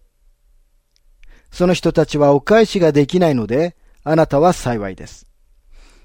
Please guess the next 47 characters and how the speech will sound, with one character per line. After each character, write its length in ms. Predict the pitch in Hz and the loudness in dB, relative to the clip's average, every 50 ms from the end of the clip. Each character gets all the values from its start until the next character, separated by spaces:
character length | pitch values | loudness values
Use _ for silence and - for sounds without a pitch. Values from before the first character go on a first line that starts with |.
| _ _ - | _ _ -12
義 200 | 143 147 175 165 | -6 -4 -4 -2
人 240 | 165 208 208 202 | 0 0 0 0
の 100 | 196 185 | 2 0
復 180 | 160 - - - - | 0 -2 -4 -8 -4
活 240 | - 185 165 - 170 | -2 -2 -2 0 -2
の 100 | 165 - | -2 0
時、 460 | 156 147 - - 175 202 220 220 - _ _ _ _ | 0 -2 -2 -4 -6 -6 -6 -6 -10 _ _ _ _
お 140 | 131 147 139 | -2 -2 0
返 220 | - 196 196 190 | 2 2 2 2
し 220 | 175 - - 190 196 | 2 0 -2 0 2
を 80 | 190 | 2
受 200 | 165 147 - - | 2 2 2 2
け 40 | 180 | 0
る 100 | 160 151 | 0 0
か 120 | - - 107 | -4 -8 -12
ら 80 | 95 | -14
で 120 | - - - | -16 -18 -20
す。 220 | - - - _ _ _ _ _ _ _ _ _ _ _ _ _ _ _ _ _ _ _ _ _ _ _ _ _ _ _ _ _ _ _ _ _ _ _ _ _ _ _ _ _ _ _ _ _ _ _ _ _ _ _ _ _ _ _ - - - - _ _ _ _ _ _ | -20 -20 -20 _ _ _ _ _ _ _ _ _ _ _ _ _ _ _ _ _ _ _ _ _ _ _ _ _ _ _ _ _ _ _ _ _ _ _ _ _ _ _ _ _ _ _ _ _ _ _ _ _ _ _ _ _ _ _ -20 -20 -20 -20 _ _ _ _ _ _
主 180 | - - - 226 | -8 -2 2 4
は 220 | 196 170 165 156 | 4 4 4 4
も 240 | 156 175 214 247 254 | 4 4 4 4 4
う 40 | 226 | 2
一 220 | - - 254 247 | 0 -2 -4 -4
つ 100 | - 185 | -2 0
の 140 | 170 156 156 | 0 2 2
偉 120 | 156 160 147 | 2 2 2
大 200 | 202 208 226 233 | 2 4 4 4
な 160 | 220 214 196 | 4 2 2
原 220 | 175 196 196 190 | 2 2 0 0
則 320 | - - 175 - - 190 196 | 0 -4 -4 -4 0 0 0
を 60 | 175 | 0
示 280 | - - 165 160 147 | 0 0 0 0 0
さ 120 | - 139 123 | 0 0 -2
れ 80 | 117 | -4
て 100 | - - | -4 -10
い 60 | 95 - | -14 -16
ま 100 | - - | -18 -20
す。 200 | - - - _ _ _ _ _ _ _ _ _ _ _ _ _ _ _ _ _ _ _ _ _ _ _ _ _ _ _ _ _ _ _ _ _ _ _ _ - | -20 -20 -20 _ _ _ _ _ _ _ _ _ _ _ _ _ _ _ _ _ _ _ _ _ _ _ _ _ _ _ _ _ _ _ _ _ _ _ _ -4
私 280 | 160 165 165 180 165 - | -2 0 2 0 0 0
た 120 | 170 156 | 0 -2
ち 120 | - - | -2 -2
の 80 | 156 147 | -4 -2
ほ 140 | 143 - 156 | -2 -2 0
と 120 | - 214 | 2 2
ん 80 | 214 190 | 2 2
ど 120 | 147 139 | 2 2
は 280 | 139 147 175 196 208 | 4 4 4 2 0